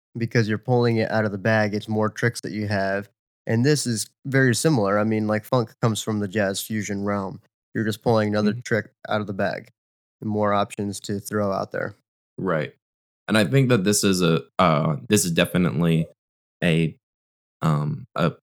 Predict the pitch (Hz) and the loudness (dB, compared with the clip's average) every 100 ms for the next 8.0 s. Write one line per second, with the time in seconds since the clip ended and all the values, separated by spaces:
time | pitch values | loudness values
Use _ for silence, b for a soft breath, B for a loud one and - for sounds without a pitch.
0 | _ 95 87 82 80 80 80 - 85 82 | _ 4 4 4 4 2 0 0 0 2
1 | 80 78 82 78 - 78 78 - - 80 | 2 2 2 0 -2 0 0 -2 0 0
2 | - 82 80 87 87 - _ _ 85 85 | 2 0 2 0 -2 -8 _ _ -2 0
3 | 85 85 110 82 78 _ _ _ _ - | 0 0 0 0 0 _ _ _ _ 2
4 | 92 90 87 85 - 87 - 80 87 90 | 2 4 2 0 0 -2 0 0 2 2
5 | 85 - 85 82 80 85 85 80 - - | 0 0 2 2 4 2 2 0 -2 -10
6 | - 90 80 - - _ - 85 - 82 | -2 0 0 -8 -18 _ -4 -4 -2 -2
7 | 90 80 78 - 80 85 87 104 - | -2 -2 -6 -2 0 2 0 -2 -10